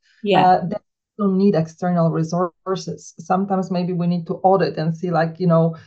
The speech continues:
Speaker 2: what
Speaker 1: Yeah.
Speaker 2: we can for each other, because, um,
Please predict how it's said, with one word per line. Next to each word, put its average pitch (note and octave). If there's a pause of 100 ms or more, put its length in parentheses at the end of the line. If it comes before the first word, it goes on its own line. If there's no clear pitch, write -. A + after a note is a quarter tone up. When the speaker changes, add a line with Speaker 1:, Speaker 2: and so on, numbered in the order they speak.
(100)
Speaker 2:
what F3+
Speaker 1:
Yeah. F#3+
Speaker 2:
we F3
can E3+ (440)
for E3+
each E3
other, E3+
because, F3 (340)
um, E3+